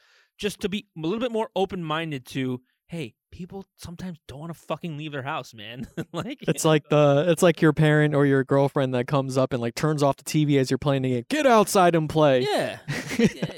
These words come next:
Speaker 1: you can, I can go outside later and play. Like,
Speaker 2: <laughs>
Speaker 1: Niantic needs to understand that, like, both of these worlds can live together.
Speaker 2: <laughs> Yeah.
Speaker 1: And they've done a great job with it, with allowing P V P battles to, you have five sets, you don't have to go walk the kilometer.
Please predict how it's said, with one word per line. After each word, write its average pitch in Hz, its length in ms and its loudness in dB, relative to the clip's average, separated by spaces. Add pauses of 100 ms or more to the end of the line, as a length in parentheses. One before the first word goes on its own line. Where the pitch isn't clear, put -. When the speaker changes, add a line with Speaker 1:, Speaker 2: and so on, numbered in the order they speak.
Speaker 1:
you 202 140 -14
can, 214 140 -14 (120)
I 165 160 -8
can 208 180 -8
go 233 140 -2
outside - 320 2
later 320 220 -2
and - 80 -8
play. 110 220 -10
Like, - 360 -6
Speaker 2:
<laughs> - 360 -20
Speaker 1:
Niantic 180 560 -2
needs 208 300 -8
to - 100 -4
understand 165 460 -6
that, 139 100 -4
like, 127 240 -10
both 156 280 -2
of 143 100 -8
these 131 220 -8
worlds 127 500 -4
can 113 200 -16
live 120 300 -10
together. - 460 -20 (180)
Speaker 2:
<laughs> 151 160 -4
Yeah. 156 140 -6 (140)
Speaker 1:
And 165 120 -4
they've 202 120 0
done 285 140 0
a 339 60 -4
great 247 220 -4
job 262 320 -2
with 143 260 -4
it, 131 120 -4
with 143 180 -6 (340)
allowing 135 480 -8
P 143 140 -8
V 151 160 -6
P 170 220 -8
battles 120 500 -6
to, 117 240 -6 (640)
you 135 220 -10
have 135 180 -6
five 143 220 -6
sets, 143 200 -6
you - 40 -12
don't 120 80 -6
have 123 80 -10
to - 80 -12
go 131 140 -4
walk 131 240 -4
the 131 60 -14
kilometer. 143 320 -8